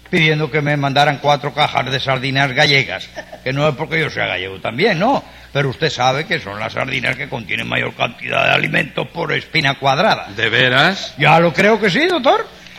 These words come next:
Speaker 1: Antes la gente comía más sardinas gallegas y por eso la gente de antes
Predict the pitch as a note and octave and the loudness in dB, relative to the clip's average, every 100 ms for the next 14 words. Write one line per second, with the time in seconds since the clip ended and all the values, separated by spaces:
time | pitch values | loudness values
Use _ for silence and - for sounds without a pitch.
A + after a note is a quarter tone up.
0 | - - E4 G4+ D#4 G3+ G3+ F4 F#3+ E3 | -2 6 6 6 2 2 2 2 2 2
1 | A#2+ E3+ E3 F#3 D#3+ F3 D3 D#3 D#3 C3+ | 2 -2 -2 -4 -2 -2 0 0 -2 0
2 | B2+ - C3+ C3 C3 C#3 C#3+ C#3 A#2 G2+ | 0 0 -4 -2 -4 -2 0 0 0 -4
3 | A2 D3 D3 G#2 F#2+ F2+ A2+ B2+ B2 B2+ | -6 -6 -6 -6 -10 -10 -8 -6 -6 -8
4 | A2+ C3+ C3+ C#3+ A#2 F#2+ B2+ | -8 -4 2 4 4 0 -8